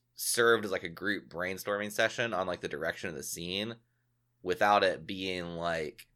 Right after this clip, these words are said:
quite so direct about it. But just, like, by, like, putting our characters' thoughts out on the table, it, like,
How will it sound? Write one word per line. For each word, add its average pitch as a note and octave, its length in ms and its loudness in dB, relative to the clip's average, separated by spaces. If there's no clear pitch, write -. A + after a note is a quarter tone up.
quite F#2 520 4
so F2 500 4
direct D#2+ 400 -4
about A2 320 4
it. A#2 160 0
But A2 100 0
just, A#2+ 140 -2
like, G2+ 300 2
by, G2+ 260 4
like, F#2 240 0
putting A2+ 240 0
our E2+ 100 -4
characters' F2 580 -4
thoughts F2 360 -4
out F2+ 100 -2
on E2+ 100 -2
the C#2+ 80 -12
table, G2 500 -2
it, G2 160 0
like, E2 260 -2